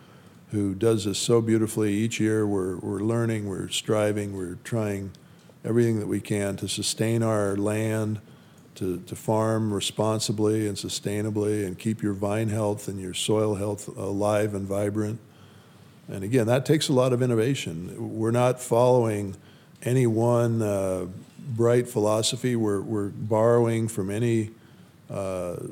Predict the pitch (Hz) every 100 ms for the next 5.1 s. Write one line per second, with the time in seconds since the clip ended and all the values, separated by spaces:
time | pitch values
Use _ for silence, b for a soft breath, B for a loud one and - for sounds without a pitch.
0 | - - - - - - - - - -
1 | 110 113 113 113 - 107 107 120 107 92
2 | 107 - 107 95 - - - 113 104 104
3 | - 101 92 87 98 98 - - 104 107
4 | 123 92 90 90 - 92 107 104 110 113
5 | 131